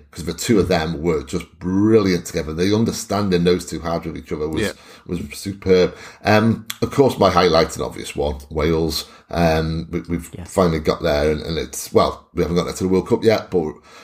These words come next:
Speaker 1: we've done as much as we can until March. Uh, Harry, any kind of highlight for you across the international fortnight?
Speaker 2: I was, I was just gonna ask, did, did Wales secure that with Nations League, or was it last night, or was it,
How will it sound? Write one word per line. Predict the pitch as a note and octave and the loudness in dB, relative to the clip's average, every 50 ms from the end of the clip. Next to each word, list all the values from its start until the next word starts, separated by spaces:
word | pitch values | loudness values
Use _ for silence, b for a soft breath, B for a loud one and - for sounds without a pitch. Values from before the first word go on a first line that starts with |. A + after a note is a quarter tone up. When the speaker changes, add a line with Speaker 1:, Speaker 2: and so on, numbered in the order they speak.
| B B | B B
Speaker 1:
we've | B G#2 F#2 G2 | B -4 0 2
done | A#2+ A2+ G2+ | 4 4 4
as | F2 F2+ | 2 0
much | G2 F#2+ G2 - - | -2 -4 -6 -6 -8
as | D#2+ | -6
we | G2 F2+ | -6 -6
can | - - F#2+ F#2 F#2 | -4 -2 -2 0 0
until | F2+ F2 - F#2+ F#2 | -2 -2 0 0 2
March. | F2+ F#2 F#2 G2 G2 F#2 - - - - B B B B B B B | 2 4 4 4 2 2 0 -4 -12 -12 B B B B B B B
Uh, | G2+ G2+ G2+ F#2 | -2 -2 -2 0
Harry, | - G#2+ B2 C3 C#3+ D3 C3+ B2+ - - | 2 4 4 6 6 4 4 0 -2 0
any | A#2+ A#2+ A#2+ A#2 | 2 2 2 2
kind | - B2 A#2 | 0 0 0
of | A2 | 2
highlight | - B2 B2 A#2 A#2 A#2 - | 4 4 6 6 4 2 0
for | - A#2+ | -2 0
you | A2+ A#2+ A#2+ | 2 2 2
across | A#2+ A#2+ - B2 A2+ - | 2 0 -2 -4 -2 -2
the | A#2+ | -2
international | A#2 A2+ - A2+ A2 A2 - A#2 A2 | -2 -2 -2 -2 -4 -2 0 -2 -2
fortnight? | A2 - A#2 A#2 A2+ A#2 - B2 B2 A2+ - - - - _ _ _ _ _ _ _ _ _ _ _ _ - | 0 2 4 4 4 2 2 0 0 -2 -4 -8 -20 -20 _ _ _ _ _ _ _ _ _ _ _ _ -6
Speaker 2:
I | D3+ | -4
was, | D#3 E3 D#3+ | -4 -2 0
I | - | 0
was | E3 E3 | 0 0
just | G#3 G3+ | 0 -2
gonna | - F#3+ - - | 0 0 2 2
ask, | D3+ C3+ - - - _ _ - - - | 2 0 0 -4 -12 _ _ -20 -8 -2
did, | - E3 F3 - | 0 0 0 0
did | - F#3 F#3+ - | -2 -4 -2 -2
Wales | G3+ G3+ F#3+ F#3 F#3 F3+ F3 - | 0 0 2 2 2 2 0 -2
secure | - - - - - D#3+ D#3 D3+ D3 | -4 -8 -8 -4 -2 0 2 2 2
that | C3+ C#3+ C#3 - _ | 2 2 0 0 _
with | - B2+ C3 B2 | -6 -6 -4 0
Nations | C3 C#3 D3 C#3 - - G#2+ G2+ | 0 0 0 0 0 -2 -4 -2
League, | G2+ F#2+ F#2+ F#2+ | -4 -4 -4 -4
or | F#2 G2 | -2 -2
was | G#2 G#2 | -2 -2
it | G#2+ G#2 - | -4 -4 -2
last | G#2 G2+ - - - | -4 -4 -4 -4 -2
night, | G#2 G#2+ G2+ | -2 -2 -2
or | F#2 F#2+ F#2+ | -2 -2 -4
was | G2 G2 - | -4 -4 -6
it, | F2 | -8